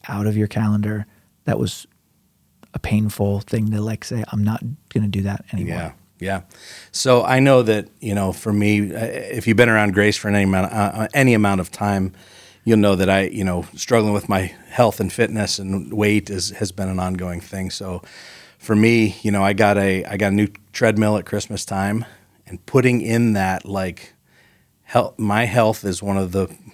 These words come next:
Speaker 2: top most important things to me, and putting that into my calendar and going, "I need to spend at least thirty to forty minutes a day on that machine."
Speaker 1: Yeah.
Speaker 2: Um,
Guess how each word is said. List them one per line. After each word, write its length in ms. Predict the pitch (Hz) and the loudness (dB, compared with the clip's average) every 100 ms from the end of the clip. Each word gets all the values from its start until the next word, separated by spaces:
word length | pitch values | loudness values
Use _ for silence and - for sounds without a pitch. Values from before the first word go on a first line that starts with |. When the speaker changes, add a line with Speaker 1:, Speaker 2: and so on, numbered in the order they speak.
| _ - | _ -4
Speaker 2:
top 320 | 104 101 _ 107 | -2 -2 _ -6
most 280 | 104 - | -4 -4
important 420 | 98 - 101 95 85 | -6 -2 -4 -4 -8
things 480 | 98 95 87 - - | -6 -6 -6 -12 -10
to 100 | 95 | -6
me, 380 | 90 85 87 - _ _ _ _ _ _ - | -4 -4 -6 -10 _ _ _ _ _ _ -12
and 200 | 90 - | -12 -2
putting 260 | 107 107 | 2 2
that 200 | 98 98 | 2 0
into 260 | 95 98 98 | 2 0 -2
my 160 | 87 87 | -4 -4
calendar 420 | 95 90 95 92 | -4 -4 -4 -4
and 80 | 90 | -4
going, 240 | 87 85 | -6 -6
"I 180 | - 90 | -8 -4
need 260 | 92 87 | -4 -4
to 120 | - - | -8 -12
spend 520 | - 95 87 87 - | -10 -8 -6 -6 -10
at 220 | 98 85 | -10 -8
least 260 | 92 90 - | -6 -6 -6
thirty 320 | 95 92 90 | -6 -4 -4
to 60 | 87 | -6
forty 260 | 101 90 | -6 -6
minutes 300 | 87 87 82 | -4 -6 -8
a 60 | 90 | -10
day 400 | 87 87 87 87 - | -8 -6 -6 -8 -10
on 160 | 90 85 | -10 -8
that 220 | 82 - _ _ - | -8 -10 _ _ -16
machine." 460 | 90 - 95 101 - - | -12 -10 -6 -6 -6 -4
Speaker 1:
Yeah. 300 | 117 104 110 - _ _ | -2 0 0 -4 _ _
Speaker 2:
Um, 420 | 98 92 87 85 | -6 -4 -6 -8